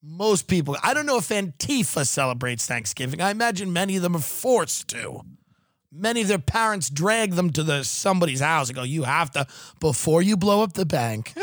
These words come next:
<laughs> you have to go to Aunt Donna's. She wants to see you. She hasn't seen you since you were a child." Aunt Tifa's like, "Fine. Where are my fireworks?"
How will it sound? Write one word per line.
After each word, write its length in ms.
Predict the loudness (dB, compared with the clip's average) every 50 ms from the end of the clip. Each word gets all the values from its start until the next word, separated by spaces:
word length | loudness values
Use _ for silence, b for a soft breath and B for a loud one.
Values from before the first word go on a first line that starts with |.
| -8 -8 -10
<laughs> 220 | -12 -10 -6 -2
you 100 | 0 0
have 300 | 0 2 2 2 2 2
to 100 | 0 0
go 140 | 2 2 2
to 120 | 0 2
Aunt 220 | 2 2 2 2 2
Donna's. 560 | 0 0 0 0 -2 -4 -4 -6 -6 -8 -10 _ _ _ _ _ _ _ _ _ _
She 200 | -8 -6 -2 0
wants 380 | 2 2 4 4 4 2 0 -2
to 120 | -2 -2 -2
see 300 | -2 0 0 2 2 2
you. 160 | 2 0 -4 B B B B B
She 140 | B -4 0
hasn't 360 | 2 2 2 2 2 0 0
seen 220 | -2 0 0 0 2
you 100 | 2 0
since 240 | 0 -2 -4 -4 -2
you 60 | -4
were 40 | -4
a 40 |
child." 400 | -4 -4 -2 -2 -2 -2 -2 -4
Aunt 140 | -8 -10 -10
Tifa's 160 | -12 -12 -14
like, 120 | -14 -16 -18 -20 -20 _ _ _ _ _ _ _ _ _ _ _ _ _ _ _ _ _ _ _ _ _ _ _
"Fine. 920 | -10 -8 -6 0 2 4 4 6 6 6 6 4 4 2 2 0 -4 -6 -12 -18 _ _ _ _ _ _ _ _ _ _ _ _ _ -4
Where 340 | 0 2 4 4 4 4
are 60 | 4 4
my 220 | 4 4 4 2
fireworks?" 1000 | 2 2 4 4 6 6 6 6 6 6 6 6 6 6 4 4 2 0 -6 -10